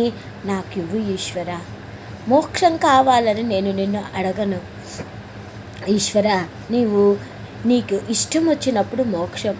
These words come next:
ఇవ్వు, మరుజన్మ ఇవ్వు వద్దు అని నేను అడగను.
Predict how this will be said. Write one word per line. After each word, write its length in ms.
ఇవ్వు, 280
మరుజన్మ 720
ఇవ్వు 340
వద్దు 420
అని 200
నేను 220
అడగను. 420